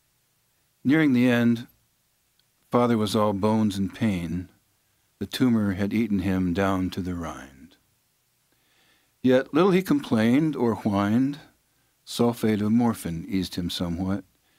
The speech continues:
and he kept his mind and wit, though talking was difficult.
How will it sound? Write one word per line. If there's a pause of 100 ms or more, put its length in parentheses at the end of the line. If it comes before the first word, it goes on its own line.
(200)
and
he
kept
his
mind
and
wit, (640)
though
talking
was
difficult.